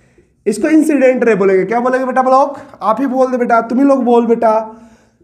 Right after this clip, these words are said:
तुम ही लोग बोलो बेटा। इसको क्या बोलेंगे बेटा पाटी? incident रे बोलेंगे। क्या बोलेंगे? incident रे। ये वाला angle क्या हो जाएगा? incident angle,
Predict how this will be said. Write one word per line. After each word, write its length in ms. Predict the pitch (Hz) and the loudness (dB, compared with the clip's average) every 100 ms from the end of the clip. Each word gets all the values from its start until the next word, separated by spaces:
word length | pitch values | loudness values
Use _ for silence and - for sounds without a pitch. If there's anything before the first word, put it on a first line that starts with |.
| _ _ _ _ _ - _ _ 226 | _ _ _ _ _ -20 _ _ -2
तुम 160 | 220 254 | 2 4
ही 60 | |
लोग 240 | 277 277 269 | 4 2 2
बोलो 220 | 262 254 | 0 2
बेटा। 400 | 247 214 185 180 208 | 0 0 0 -2 -8
इसको 200 | 233 247 | -10 -6
क्या 160 | 247 | -4
बोलेंगे 280 | 247 254 254 | 0 0 0
बेटा 160 | 247 247 | -2 -2
पाटी? 300 | 247 247 349 - - - | -2 0 0 -2 -8 -6
incident 540 | 233 247 220 220 214 | -4 -2 2 0 0
रे 140 | 214 214 | -2 -2
बोलेंगे। 320 | 214 208 202 | -2 -2 -4
क्या 180 | 202 220 | -2 -2
बोलेंगे? 300 | 247 247 262 | 0 -2 -2
incident 580 | 240 226 202 180 160 143 | -6 -6 -4 -4 -6 -10
रे। 80 | 120 113 - - - - - | -12 -14 -20 -20 -20 -6 0
ये 100 | 262 | 2
वाला 220 | 285 285 | 4 2
angle 260 | 285 294 | 0 -2
क्या 120 | 294 277 | 0 -2
हो 140 | 262 | 0
जाएगा? 360 | 254 254 254 254 | 0 0 0 0
incident 600 | 240 247 202 196 208 202 | 0 -2 0 0 0 0
angle, 400 | 175 165 165 | -2 2 0